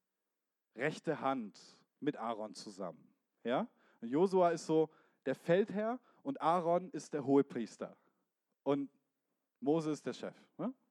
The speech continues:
So. "Erwähle uns Männer und zieh aus. Kämpfe gegen Amalek. Morgen will ich auf der Spitze des Hügels stehen, mit dem Stab Gottes in meiner Hand." Und Josua machte es so,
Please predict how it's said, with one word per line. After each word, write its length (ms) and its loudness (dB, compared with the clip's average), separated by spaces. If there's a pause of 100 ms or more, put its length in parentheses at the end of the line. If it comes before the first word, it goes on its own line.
(960)
So. 260 0 (880)
"Erwähle 580 8
uns 280 -2
Männer 540 0
und 160 -2
zieh 300 -4
aus. 560 -4 (260)
Kämpfe 460 4
gegen 360 -2
Amalek. 520 0 (1080)
Morgen 540 6 (600)
will 140 4
ich 140 0
auf 120 0
der 120 6
Spitze 500 0
des 200 -4
Hügels 360 2
stehen, 460 -2 (340)
mit 180 2
dem 160 2
Stab 580 -2 (220)
Gottes 480 2
in 140 -6
meiner 480 -4
Hand." 360 -20 (960)
Und 100 -8
Josua 320 2
machte 340 -6
es 140 -14
so, 280 -14